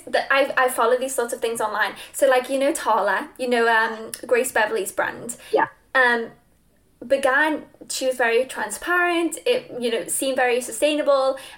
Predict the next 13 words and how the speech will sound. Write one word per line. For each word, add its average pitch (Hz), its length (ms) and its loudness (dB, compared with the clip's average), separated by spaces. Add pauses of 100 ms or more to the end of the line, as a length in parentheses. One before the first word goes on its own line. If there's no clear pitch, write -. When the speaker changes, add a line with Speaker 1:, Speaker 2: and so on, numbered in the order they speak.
(100)
Speaker 1:
and 240 160 0
then, 220 380 -2
you 240 80 -4
know, 226 100 -4
they 202 60 -8
began 220 300 0
selling 196 320 -4
on 202 140 -8
asos. - 760 -4
And 247 120 -2
then, 226 360 0
you 247 80 -4
know, 214 300 2